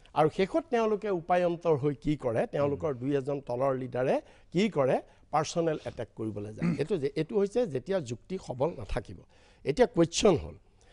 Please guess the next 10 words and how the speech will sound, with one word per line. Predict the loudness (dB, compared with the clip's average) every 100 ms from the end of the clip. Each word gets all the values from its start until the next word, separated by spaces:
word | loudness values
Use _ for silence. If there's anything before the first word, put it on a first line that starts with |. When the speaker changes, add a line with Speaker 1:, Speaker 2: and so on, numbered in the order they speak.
| _ 0
Speaker 1:
তে | 4
মই, | 8 8 8 -2 -8
মই | 0 0
ক'ব | 2 0
খুজিছোঁ, | -2 -4 -10 -12 -8
মই | -4 2 4 4 2
তিহাৰ | -4 -2 -2 -4
জেলত | -4 -4 -4
যোৱা | -4 -4 -4 -4
কথাটো, | -10 -8 -8